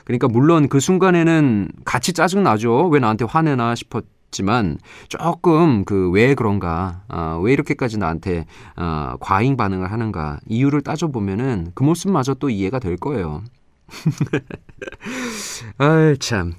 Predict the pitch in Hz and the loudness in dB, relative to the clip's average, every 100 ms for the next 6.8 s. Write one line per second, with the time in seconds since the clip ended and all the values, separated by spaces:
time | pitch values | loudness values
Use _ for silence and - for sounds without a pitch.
0 | - - - 123 143 185 180 147 156 156 | -14 -20 -2 4 8 8 8 6 4 4
1 | 160 135 143 160 185 143 151 160 - 123 | 2 2 4 4 4 4 4 4 2 -2
2 | 101 - - 95 101 92 87 107 123 95 | -2 -6 -2 -2 -2 -4 -2 0 0 0
3 | 95 110 107 101 90 110 123 143 120 110 | -2 0 0 -2 2 0 0 -2 0 0
4 | 98 98 87 98 101 104 92 87 139 165 | 0 0 0 0 0 0 0 0 0 0
5 | 113 113 165 135 101 107 180 214 120 123 | -2 2 2 2 2 2 2 0 0 0
6 | 120 113 107 92 98 113 185 | 0 0 -2 0 0 4 4